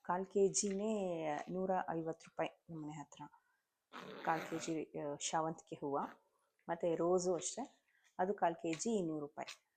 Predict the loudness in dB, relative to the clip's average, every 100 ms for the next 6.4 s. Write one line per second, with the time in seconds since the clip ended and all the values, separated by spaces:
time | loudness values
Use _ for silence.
0 | _ _ _ _ _ _ -8 -4 0 2
1 | 2 2 -2 -2 -4 -4 -4 -4 -2 -4
2 | -4 -6 -6 -6 -8 _ _ _ _ 2
3 | 2 2 4 6 6 4 4 2 4 2
4 | 2 2 2 4 4 4 2 0 0 -2
5 | -2 0 2 2 2 2 2 0 -4 -6
6 | -10 -12 -10